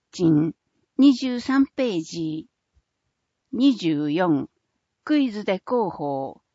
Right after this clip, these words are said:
二十四ページ。二十五、人の動き。二十五ページ。二十六、その他の情報。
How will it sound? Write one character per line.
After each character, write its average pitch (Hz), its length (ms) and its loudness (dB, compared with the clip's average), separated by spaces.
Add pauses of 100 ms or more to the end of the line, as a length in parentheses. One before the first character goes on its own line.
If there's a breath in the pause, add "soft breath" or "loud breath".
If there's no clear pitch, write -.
(160)
二 262 200 4
十 247 280 -2
四 262 260 2
ペ 208 360 -2
ー 131 60 -6
ジ。 147 360 -6 (1080)
二 262 180 4
十 156 360 -4
五、 190 320 -6 (380)
人 - 280 -4
の 247 260 0
動 226 280 0
き。 208 360 -12 (380)
二 277 140 8
十 254 320 -2
五 240 160 -4
ペ 247 300 -4
ー 151 40 -4
ジ。 151 460 -12 (1040)
二 254 240 0
十 160 280 0
六、 156 480 -4 (300)
そ - 220 -6
の 294 160 4
他 214 180 -4
の 151 200 0
情 185 260 -2
報。 165 560 -6